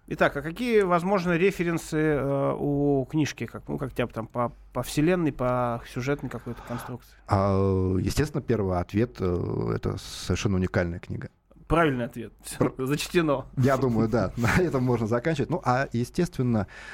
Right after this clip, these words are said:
Speaker 2: опять же, если говорить, что, э, когда дети, ну, или главный герой попадает в некий волшебный мир, то это вечный референс. Это вечная история о том, что рядом с нами, или совсем рядом, или чуть-чуть подальше, находится мир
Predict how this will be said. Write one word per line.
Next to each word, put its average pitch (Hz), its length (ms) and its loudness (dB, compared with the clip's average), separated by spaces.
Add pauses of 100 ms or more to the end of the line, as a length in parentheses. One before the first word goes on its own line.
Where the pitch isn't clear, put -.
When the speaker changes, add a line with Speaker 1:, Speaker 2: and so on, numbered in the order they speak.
(160)
Speaker 2:
опять 101 440 0
же, 92 80 -6
если 90 160 -4
говорить, 101 300 0
что, 95 360 -2
э, 98 520 -4
когда 95 360 -2 (420)
дети, 101 440 0 (240)
ну, 117 140 2
или 101 80 4
главный 95 320 2
герой 95 240 2
попадает 90 460 -4
в - 40 -10
некий 92 240 -4
волшебный 101 460 -2
мир, 147 160 0
то - 120 -4
это 104 180 -2
вечный 95 360 -2
референс. 98 540 -8 (200)
Это - 200 -2
вечная 95 460 -2
история 143 360 -2
о 104 180 -2
том, 123 280 -2
что - 480 -4 (260)
рядом 95 320 0
с - 100 -12
нами, 123 360 0 (600)
или 147 120 4
совсем 123 400 -2
рядом, 104 280 0
или 98 60 -6
чуть-чуть - 340 -6
подальше, 143 520 -2
находится 120 640 -2
мир 135 300 -2